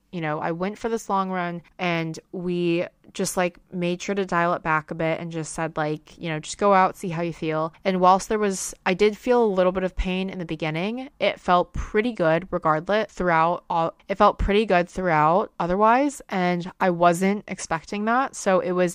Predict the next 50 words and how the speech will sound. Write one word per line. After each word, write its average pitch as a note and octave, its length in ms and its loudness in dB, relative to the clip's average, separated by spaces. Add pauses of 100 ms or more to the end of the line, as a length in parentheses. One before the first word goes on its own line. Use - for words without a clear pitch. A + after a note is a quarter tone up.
(120)
a F#3 80 -2
very F3 400 2
good E3+ 360 0
shock - 360 -4
to F3+ 100 -4
have, F3 560 -2 (140)
but F3+ 300 8 (120)
at G3+ 180 2
the F#3+ 80 -4
same F#3 320 -2
time, F3 360 0
I F3 120 -2
kind F3 240 -4
of E3+ 100 -4
said, E3+ 440 0
you F3+ 120 -8
know, E3 260 -4
there's F#3 180 -4
still F3+ 400 -2
this F3 300 -10
lingering E3 460 -6
pain. F3 520 -4 (100)
And G3 140 -6
there F#3 140 2
was F3 380 4
a F#3 80 -4
run E3+ 220 0
in E3+ 120 -4
particular F#3 640 0
that G#3+ 200 -4
made E3+ 220 -4
me E3 180 -4
feel E3 280 -2
quite E3 300 -6
worried, E3+ 480 -2
where E3 200 -2
the E3 80 -2
pain E3 400 -6
felt E3+ 280 -4
a - 60 -6
lot E3 280 -2
sharper F3+ 600 -2
and F3+ 240 -4
really E3 220 -2
lingered D#3+ 540 -4
a F3 80 -4
lot E3 320 0
longer E3+ 500 -2 (100)
than D#3+ 220 -6
normal. E3 520 -4